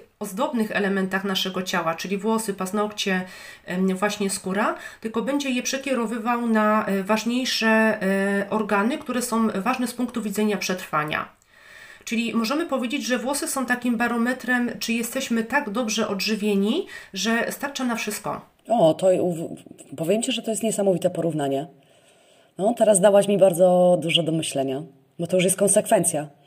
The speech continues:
Speaker 2: Mhm.
Speaker 1: To jest konsekwencja, że coś, i to, y, właśnie takie nasze, nasze główne pytanie, y, czy te wy-, nadmiernie wypadające włosy, one coś manifestują?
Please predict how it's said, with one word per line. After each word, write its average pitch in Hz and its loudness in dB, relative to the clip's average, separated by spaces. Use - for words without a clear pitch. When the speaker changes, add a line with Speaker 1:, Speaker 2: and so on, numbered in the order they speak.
Speaker 2:
Mhm. 190 0
Speaker 1:
To 202 -4
jest 285 -4
konsekwencja, 277 -2
że 233 -2
coś, 269 -4
i 220 -4
to, 269 2
y, 208 2
właśnie 240 -2
takie 233 -4
nasze, 226 0
nasze 214 0
główne 233 0
pytanie, 214 0
y, 208 0
czy 233 -2
te 226 0
wy-, 214 -2
nadmiernie 214 0
wypadające 214 0
włosy, 240 -4
one 226 0
coś 220 -4
manifestują? 202 -2